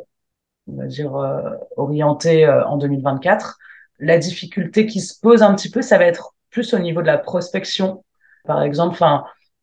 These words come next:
c'est, c'est un gros sujet, ça, je sais, et,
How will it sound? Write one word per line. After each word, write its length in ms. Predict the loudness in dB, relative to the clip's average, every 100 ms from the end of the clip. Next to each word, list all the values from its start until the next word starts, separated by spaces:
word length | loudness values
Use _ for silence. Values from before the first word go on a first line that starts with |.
| _ _ _
c'est, 320 | -20 -14 -12
c'est 140 | 0 2
un 100 | 2
gros 220 | 2 -2
sujet, 420 | -2 -6 0 0
ça, 220 | 2 2
je 100 | 2
sais, 540 | -6 -6 -2 0 0 0
et, 880 | -2 -2 -2 -2 0 0 -4 -6